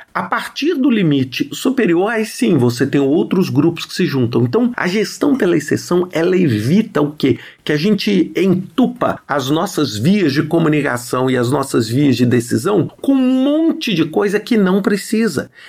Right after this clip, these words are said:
Igual, por exemplo, quando a gente tem um processo que é burocrático. O que que é? Que todo mundo tem que assinar. Uma pessoa tem que assinar, o outro tem que assinar.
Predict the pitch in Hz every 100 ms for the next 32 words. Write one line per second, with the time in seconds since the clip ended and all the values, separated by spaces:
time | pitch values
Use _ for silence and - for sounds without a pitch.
0 | - 208 180 214 277 196 180 196 196 202
1 | 185 196 - - 170 185 185 151 - 151
2 | - 175 151 123 123 147 190 190 151 120
3 | - 139 139 247 247 165 117 151 151 277
4 | 311 269 247 247 220 214 226 226 214 170
5 | 139 123 127 151 180 - 185 190 - 202
6 | 185 185 170 170 180 180 185 196 190 180